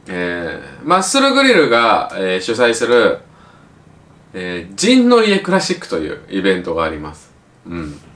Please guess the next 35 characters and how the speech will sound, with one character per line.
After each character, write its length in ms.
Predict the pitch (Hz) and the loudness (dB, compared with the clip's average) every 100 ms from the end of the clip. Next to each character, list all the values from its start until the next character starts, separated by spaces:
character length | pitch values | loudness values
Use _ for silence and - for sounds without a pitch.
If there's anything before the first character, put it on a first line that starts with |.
| - - - - - - - - - _ _ | -20 -20 -20 -20 -20 -20 -20 -20 -20 _ _
で、 80 | 165 | 0
ま 100 | 180 | 0
あ、 40 | |
こ 100 | 165 | 2
れ 80 | 190 | 2
は、 460 | 214 233 196 - - - | 4 4 2 -2 -8 -8
え 260 | 98 98 | -2 0
ー、 20 | 113 | 2
ま 280 | 131 104 92 | 2 2 -2
あ、 40 | |
フ 120 | - | -2
ィ 20 | |
ジ 120 | 165 240 | -2 -2
ー 40 | |
ク 80 | - | -2
と 80 | - | 0
か 140 | 92 | 0
ボ 120 | 104 | 0
デ 80 | 120 | 0
ィ 40 | |
ビ 80 | 147 | 0
ル 80 | 131 | -2
と 80 | 98 | -4
か、 240 | - - - _ _ _ | -8 -14 -16 _ _ _
そ 120 | - | -2
う 40 | 139 | 0
い 60 | |
う 40 | 147 | 0
感 240 | 151 147 | 0 0
じ 100 | 143 | 0
じ 80 | 135 | 0
ゃ 40 | |
な 120 | 104 | 0
く 100 | 101 | -2
て、 440 | - 170 160 - | 2 2 2 -2